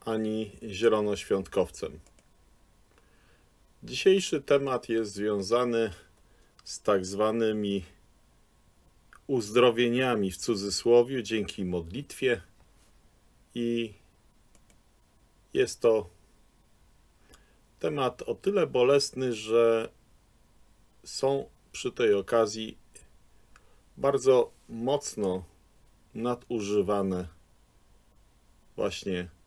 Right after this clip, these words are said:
uczucia ludzi, którzy są przez te zwodnicze praktyki oszukiwani.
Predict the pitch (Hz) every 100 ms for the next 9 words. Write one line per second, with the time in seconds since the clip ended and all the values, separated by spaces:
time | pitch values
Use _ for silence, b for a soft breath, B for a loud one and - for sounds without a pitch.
0 | _ - - 110 139 135 117 104 110 107
1 | 101 - - 92 98 90 95 95 95 -
2 | 120 117 - - _ _ _ - _ _
3 | _ _ _ 107 98 95 - _ _ _
4 | 101 95 107 104 104 120 - 113 104 90
5 | 92 - 98 - 98 92 - _ _ _
6 | _ _ - - 110 - 98 101 85 80
7 | -